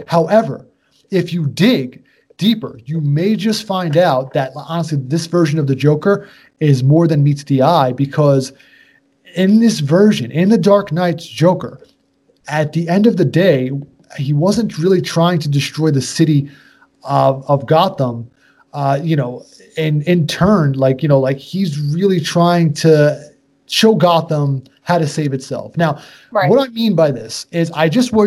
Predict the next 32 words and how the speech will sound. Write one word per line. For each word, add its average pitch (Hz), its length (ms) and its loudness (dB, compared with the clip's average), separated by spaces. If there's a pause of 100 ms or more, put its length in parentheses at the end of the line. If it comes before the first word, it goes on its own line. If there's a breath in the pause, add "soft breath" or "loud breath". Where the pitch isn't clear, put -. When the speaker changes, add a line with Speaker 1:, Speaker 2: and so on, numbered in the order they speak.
Speaker 1:
recently 190 320 -4
watched 151 520 2
a 139 200 -2 (200)
video 127 580 0 (200)
on 139 180 2
YouTube, 135 460 0 (100)
a 120 140 0
film 196 320 2
theory 127 240 0
video, 113 480 -2 (380 loud breath)
that 151 160 0
summarized 180 600 2
the 139 60 -2
Joker 135 720 -2
in 156 120 -2
the 143 60 4
Dark 156 280 2
Knight 160 160 -2
movie, 123 480 -2 (420 loud breath)
uh, 131 360 0
for 139 380 -2
knowing 185 440 4
the 160 80 -2
people 160 340 0
of 139 80 0
Gotham 147 400 0
better 156 260 2
than 135 260 -2
they 131 220 0
know 127 180 -2
themselves. 117 540 -2
Like, 123 220 -4